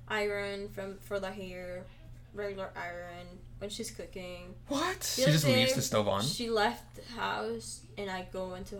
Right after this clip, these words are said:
Speaker 1: the house, it was just me. She left a candle on, and then it was burning, like, the, a little bit of our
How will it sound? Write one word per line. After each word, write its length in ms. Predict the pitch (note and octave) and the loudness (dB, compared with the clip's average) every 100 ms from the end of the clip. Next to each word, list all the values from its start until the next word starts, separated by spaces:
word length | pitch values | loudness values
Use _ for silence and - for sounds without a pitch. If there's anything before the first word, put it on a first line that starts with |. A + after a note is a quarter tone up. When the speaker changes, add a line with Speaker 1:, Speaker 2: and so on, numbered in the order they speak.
| G3 | -8
Speaker 1:
the 100 | G3+ | -6
house, 220 | G3+ F#3+ | -6 -6
it 60 | F#3+ | -6
was 100 | G3 | -8
just 380 | G#3+ - - - | -10 -10 -12 -10
me. 220 | G3 A3 D4 - - - - - - - - | -6 -6 -6 -10 -16 -16 -16 -14 -12 -10 -10
She 140 | - B3 | -4 0
left 200 | C4 C4+ | 0 0
a 60 | G#3 | -6
candle 440 | - G3 G3 A3 | -6 -6 -2 -2
on, 360 | A3+ B3 B3 A3+ | -2 -4 -6 -6
and 120 | G#3+ | -4
then 180 | G3 F#3+ | -4 -4
it 80 | - | -2
was 160 | G3 G3+ | -2 -4
burning, 380 | G3+ F3+ F3+ F3+ | -6 -6 -6 -8
like, 280 | F3 E3+ - | -8 -8 -2
the, 200 | F#3+ F#3 - - - - - - - - - - - | -2 -2 -8 -12 -12 -12 -14 -14 -16 -16 -16 -16 -10
a 80 | G3+ | -4
little 220 | G3+ G3 | -2 0
bit 120 | F#3+ | -2
of 160 | F#3 F#3 | -4 -4
our 400 | F3+ E3+ E3+ D#3+ | -4 -2 -4 -6